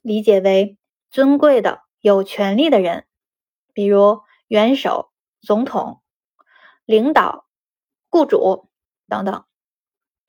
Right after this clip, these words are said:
还有我们的父亲、丈夫，也就是我们生活中最重要的阳性能量的形象。同时呢，还可以代表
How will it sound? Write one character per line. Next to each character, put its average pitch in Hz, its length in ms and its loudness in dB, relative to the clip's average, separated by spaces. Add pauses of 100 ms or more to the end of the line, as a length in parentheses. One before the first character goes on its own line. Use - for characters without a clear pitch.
(260)
还 214 160 -2
有 220 180 4
我 220 140 2
们 202 440 -6
的 214 280 0 (100)
父 311 280 0
亲、 220 400 -10 (540)
丈 277 300 2
夫， - 280 -14 (760)
也 220 220 0
就 277 180 4
是 262 140 2
我 196 160 2
们 202 220 -4 (160)
生 240 260 -4
活 214 160 2
中 226 280 2 (180)
最 302 180 0
重 285 220 2
要 220 180 2
的 185 200 -2 (160)
阳 202 300 0
性 302 300 -4
能 196 220 -6
量 202 180 -2
的 196 80 -4
形 190 240 -14
象。 202 280 -4 (1500)
同 294 200 0
时 311 140 0
呢， 302 180 2 (160)
还 233 160 -2
可 240 160 0
以 220 100 4
代 220 200 2
表 196 340 0